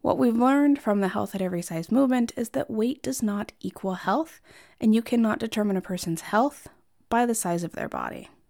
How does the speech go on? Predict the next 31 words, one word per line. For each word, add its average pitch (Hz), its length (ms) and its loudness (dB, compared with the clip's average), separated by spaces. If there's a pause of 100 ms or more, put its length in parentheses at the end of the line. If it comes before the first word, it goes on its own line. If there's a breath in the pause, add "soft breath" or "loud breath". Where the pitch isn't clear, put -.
(1040 soft breath)
Frequent 269 340 0
checking 262 680 -2 (100)
can 226 200 0
decrease 233 840 -2
your 220 200 0
ability 180 480 -2
to 185 220 -8
listen 180 400 -6
to 185 400 -4
and 185 200 -6 (140)
honor 180 360 -2
your 214 220 -2
body 170 360 -6
cues. - 560 -14 (760 soft breath)
When 202 120 2
you're 202 140 2
focused 214 420 -2
so 214 140 -2
much 190 400 0
on 180 220 -4
what 170 240 -6
the 190 100 -6
scale 170 400 -6
says 214 600 -4
and 175 160 -4
trying 185 360 -4
to 185 80 -8
be 196 140 -4
a 170 80 -4
certain 190 420 -6
weight, 175 380 -8